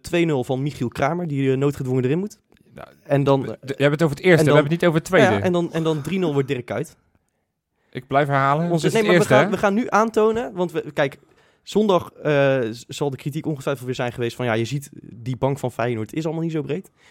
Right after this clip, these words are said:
Speaker 1: Zondag gaan de reserves het laten zien. En Mohan Alkouri gaat echt doorbreken nu. En dat moet ook wel, want we hebben iemand nodig op de vleugels.
Speaker 2: Hij zat zondag niet bij de selectie, hè? Dat weet je.
Speaker 1: Nee, dat weet ik. Maar, eh, hij zal wel moeten nu, want Bilal loopt op krukken. En, eh, Emiel Hansson,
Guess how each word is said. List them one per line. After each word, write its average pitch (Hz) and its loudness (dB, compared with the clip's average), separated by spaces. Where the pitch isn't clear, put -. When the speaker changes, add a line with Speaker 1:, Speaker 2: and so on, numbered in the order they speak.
Speaker 1:
Zondag 196 -6
gaan - -4
de 160 -4
reserves 147 -4
het 127 -12
laten 113 -6
zien. - -14
En 139 -4
Mohan 160 2
Alkouri 175 -4
gaat - -6
echt - -6
doorbreken 110 -2
nu. 101 -6
En 127 -4
dat 160 -4
moet 220 -2
ook - -4
wel, 107 0
want 165 -2
we - -2
hebben 135 0
iemand 127 -4
nodig 120 -2
op 95 -10
de 92 -12
vleugels. 101 -8
Speaker 2:
Hij 120 -8
zat 120 -8
zondag 131 -10
niet 135 -10
bij 131 -6
de 127 -6
selectie, 120 -10
hè? 165 -8
Dat 117 -16
weet 139 -10
je. - -4
Speaker 1:
Nee, 208 2
dat 226 -4
weet 143 4
ik. - -10
Maar, 156 0
eh, 139 2
hij 123 0
zal 117 -4
wel 120 -4
moeten 165 -4
nu, 120 -4
want 135 -4
Bilal 107 -6
loopt 107 -10
op 139 -14
krukken. 147 -6
En, 120 -6
eh, 120 -4
Emiel 131 -4
Hansson, 127 -4